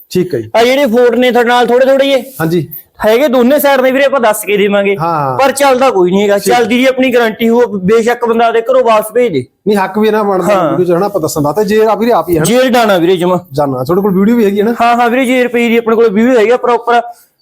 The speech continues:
Speaker 2: ਬਾਕੀ ਯਾਰ ਸੀਲ ਤਾਂ ਇੰਨੀ ਆਪਾਂ ਹੁਣ ਦੁਬਾਰੇ ਥੱਲੇ ਬਹਿ ਨੇ ਥੱਲੇ, ਥੋੜਾ ਕੈਮਰੇ ਤੋਂ ਜੱਕਦੀ ਆ, ਹੋਰ ਕੋਈ ਚੱਕਰ ਨਹੀਂ ਹੈਗਾ।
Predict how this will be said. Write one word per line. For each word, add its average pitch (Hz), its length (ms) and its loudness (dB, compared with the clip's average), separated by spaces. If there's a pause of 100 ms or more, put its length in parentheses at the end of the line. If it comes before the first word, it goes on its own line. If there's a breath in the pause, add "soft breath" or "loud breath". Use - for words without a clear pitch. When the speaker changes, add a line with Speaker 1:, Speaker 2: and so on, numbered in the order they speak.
Speaker 2:
ਬਾਕੀ 240 280 0
ਯਾਰ 254 140 2
ਸੀਲ 254 260 -2
ਤਾਂ 254 100 0
ਇੰਨੀ 240 140 0
ਆਪਾਂ 240 200 0
ਹੁਣ 240 120 -2
ਦੁਬਾਰੇ 220 320 0
ਥੱਲੇ 220 300 0
ਬਹਿ 185 180 0
ਨੇ 226 140 0
ਥੱਲੇ, 226 200 0 (360 loud breath)
ਥੋੜਾ 247 200 2
ਕੈਮਰੇ 262 380 0
ਤੋਂ 262 100 0
ਜੱਕਦੀ 220 380 0
ਆ, 233 80 2
ਹੋਰ 226 180 2
ਕੋਈ 214 140 0
ਚੱਕਰ 208 300 -2
ਨਹੀਂ 214 120 2
ਹੈਗਾ। 247 240 0